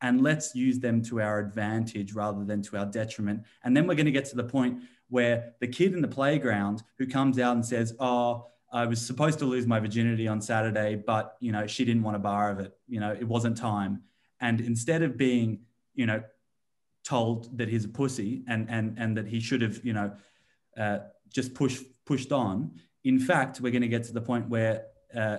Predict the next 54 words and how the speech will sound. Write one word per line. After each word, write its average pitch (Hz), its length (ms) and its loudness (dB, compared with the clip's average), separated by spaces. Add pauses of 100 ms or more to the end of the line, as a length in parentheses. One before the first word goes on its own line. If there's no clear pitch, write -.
(120)
he 165 200 2
comes 135 300 0
in, 120 180 2
he 113 140 0
is 113 120 -4
so 139 180 2
powerful 131 840 -2 (180)
and 117 120 -2
he 120 120 2
is 123 140 0
so 139 120 2
present 127 600 -2 (260)
in 123 180 4
his 120 420 2 (260)
ability 131 460 2
to 123 140 -2
go, 117 440 2 (600)
"I 120 140 2
was 147 180 2
the 139 80 2
good 135 220 0
guy 143 240 4
and 104 220 0
this 117 200 0
was 123 120 -6
the 123 120 0
line 123 300 2
and 113 100 2
I 107 80 0
didn't 120 240 0
cross 120 360 -4
it." 190 120 -10 (320)
And 117 100 -4
if 113 100 -4
you 123 80 -2
come 165 260 2
in 156 120 4
without 117 320 2
shame, 123 680 0 (580)
then 123 180 4
you're 123 100 6
gonna 131 160 4
get 131 180 0
to 127 100 -6
the 117 100 0
point 127 320 -2
where 117 200 2
others 117 320 2
go, 113 320 0
"Oh, 151 400 -4
look 147 100 -2
at 127 60 0
that 147 180 -2
guy. 101 240 -6